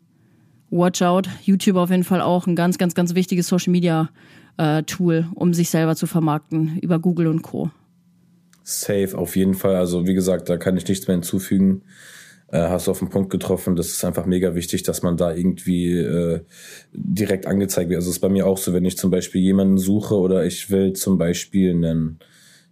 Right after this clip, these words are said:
Speaker 2: einen Track finden et cetera, ich gebe das bei Google ein, dann kommt direkt, ähm,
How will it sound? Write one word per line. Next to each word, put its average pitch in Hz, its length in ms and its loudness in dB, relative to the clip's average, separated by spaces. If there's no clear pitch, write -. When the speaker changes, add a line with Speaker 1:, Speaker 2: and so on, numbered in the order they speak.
Speaker 2:
einen 113 120 2
Track 110 260 -2
finden 104 300 2
et 92 100 0
cetera, 95 320 0
ich 87 100 -4
gebe 95 160 -2
das 101 160 0
bei 95 120 2
Google 98 280 2
ein, 92 200 2
dann 87 160 0
kommt 95 220 -2
direkt, 92 400 -2
ähm, 87 540 0